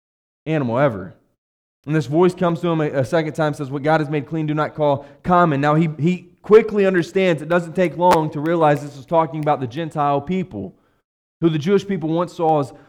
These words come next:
unclean and unworthy of the good news. And we're reminded as we read that and as we get ready to dive in here to chapter eleven, that, that we too were unworthy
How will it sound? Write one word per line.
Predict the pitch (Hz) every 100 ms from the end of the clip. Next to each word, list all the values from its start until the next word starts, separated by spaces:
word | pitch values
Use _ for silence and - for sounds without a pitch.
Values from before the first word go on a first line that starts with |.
| _ 160
unclean | 185 196 180 180 175 165
and | 151 156
unworthy | 170 170 165 160 147 147 143 - _ _ _ _ _ _ _ -
of | 123 120
the |
good | 120 117
news. | 110 90 80 - _ _ _ _ _ _ _ _ _
And | 123 127
we're | 165
reminded | 180 160 139 147 160 170 156 135
as | 123
we | 131
read | 131 147
that | 143
and | 127
as | 127
we | 131
get | 131 135
ready | 127
to | 117
dive | 127 127 123
in | 123
here | 120 120
to | 120 104 - _
chapter | 151 139 139 127
eleven, | 135 135
that, | 123 - -
that | 147 127
we | 127 127 190 226 214 156 147 147 - -
too | 190 214 185 156 143 147 - - -
were | 156 160
unworthy | 196 196 156 165 196 208 196 135 120 117 123